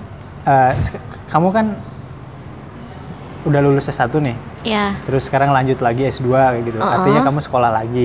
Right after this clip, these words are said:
Speaker 2: Iya.
Speaker 1: gitu ya. Nah, eh, kemudian aku pengen tanya nih, gimana pendapat kamu tentang ada yang bilang kalau misalnya,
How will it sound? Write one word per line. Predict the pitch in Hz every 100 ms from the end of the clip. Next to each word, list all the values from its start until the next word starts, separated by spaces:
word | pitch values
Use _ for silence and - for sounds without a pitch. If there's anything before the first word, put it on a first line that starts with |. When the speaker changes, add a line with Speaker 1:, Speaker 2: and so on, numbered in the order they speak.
| 208
Speaker 2:
Iya. | 190
Speaker 1:
gitu | 120
ya. | 110 - - - - - - -
Nah, | 135 123
eh, | 120 - 98 117
kemudian | 143 135 147 180 185 - - -
aku | - 185
pengen | 180 156
tanya | 143 143 151
nih, | 131 120 -
gimana | 139 135 151
pendapat | 170 147 135 131
kamu | 120 123 156 196 - - -
tentang | - 135 127 143 175 180 175 -
ada | - 139 127 127 127 - -
yang | 135
bilang | 135 120 123 151
kalau | 139 123
misalnya, | 123 117 123 139